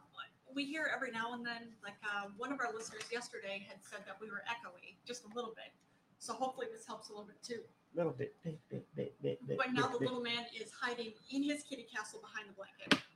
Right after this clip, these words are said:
Speaker 2: Oh, he's a boy, but he's looking at me like, "What the fuck?"
Speaker 1: <laughs> Exactly, like, "What is this?" But I
Speaker 2: What?
Speaker 1: guess you wanna do trivia?
Speaker 2: Yeah, I don't know if anybody's fucking listening,
Speaker 1: I'm not
Speaker 2: but
Speaker 1: sure either. I mean, we
Speaker 2: We
Speaker 1: can
Speaker 2: can
Speaker 1: start and try it.
Speaker 2: We can start,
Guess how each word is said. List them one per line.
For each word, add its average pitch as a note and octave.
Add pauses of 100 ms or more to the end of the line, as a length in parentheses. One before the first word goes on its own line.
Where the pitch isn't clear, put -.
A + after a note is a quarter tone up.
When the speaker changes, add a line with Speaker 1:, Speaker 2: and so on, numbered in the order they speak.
(180)
Speaker 2:
Oh, A2+ (360)
he's A#2+
a A2
boy, A2+
but A#2+
he's B2
looking E3
at -
me C#3
like, A2+
"What F3
the B3+
fuck?" E4+
Speaker 1:
<laughs> -
Exactly, B3
like, A3+
"What E4+
is A4
this?" C#4 (460)
But C4+
I - (140)
Speaker 2:
What? -
Speaker 1:
guess F4 (120)
you A#3+
wanna A#3
do A3+
trivia? B3 (680)
Speaker 2:
Yeah, A#3
I D#3+
don't F#3
know F#3
if F3
anybody's D#3+
fucking C#3+
listening, F#3+ (160)
Speaker 1:
I'm C#4
not D#4
Speaker 2:
but -
Speaker 1:
sure C#4
either. - (260)
I D#4+
mean, C#4+
we C#4
Speaker 2:
We F#3+
Speaker 1:
can -
Speaker 2:
can -
Speaker 1:
start -
and -
try F#4+
it. - (260)
Speaker 2:
We -
can F#3+
start, -